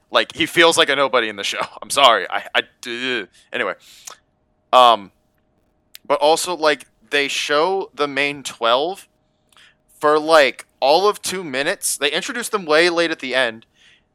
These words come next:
You only really have to care about three of them. And at the end of everything, it doesn't really fucking matter.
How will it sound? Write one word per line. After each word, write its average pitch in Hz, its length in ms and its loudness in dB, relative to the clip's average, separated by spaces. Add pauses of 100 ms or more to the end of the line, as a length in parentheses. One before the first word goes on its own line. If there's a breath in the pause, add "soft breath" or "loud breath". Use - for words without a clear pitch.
(100)
You 147 140 -6
only 196 200 4
really 233 200 4
have 214 160 4
to - 60 -14
care 185 200 4
about 170 280 2
three 151 220 -4
of 117 120 -6
them. 110 260 -4 (1700 soft breath)
And 151 360 2 (1160)
at 156 160 2
the 180 100 0
end 214 120 4
of 214 60 4
everything, 170 460 0
it 143 140 -4
doesn't 160 260 0
really 160 180 -4
fucking 139 320 -4
matter. 139 420 0